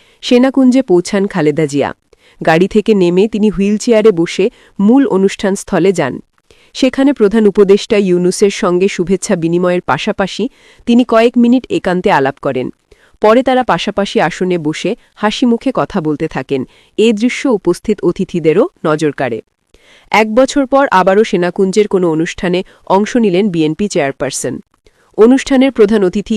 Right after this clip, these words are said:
হিসেবে বক্তব্য দেন প্রধান উপদেষ্টা অধ্যাপক মোহাম্মদ ইউনূস।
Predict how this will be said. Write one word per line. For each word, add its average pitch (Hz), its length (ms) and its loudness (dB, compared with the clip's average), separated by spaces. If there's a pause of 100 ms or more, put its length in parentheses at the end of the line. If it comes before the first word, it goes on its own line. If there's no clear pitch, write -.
(100)
হিসেবে 196 280 0
বক্তব্য 165 400 -4 (160)
দেন 156 120 0 (360)
প্রধান 233 360 4
উপদেষ্টা 208 480 4 (280)
অধ্যাপক 226 480 0
মোহাম্মদ 180 420 -2
ইউনূস। 139 320 -4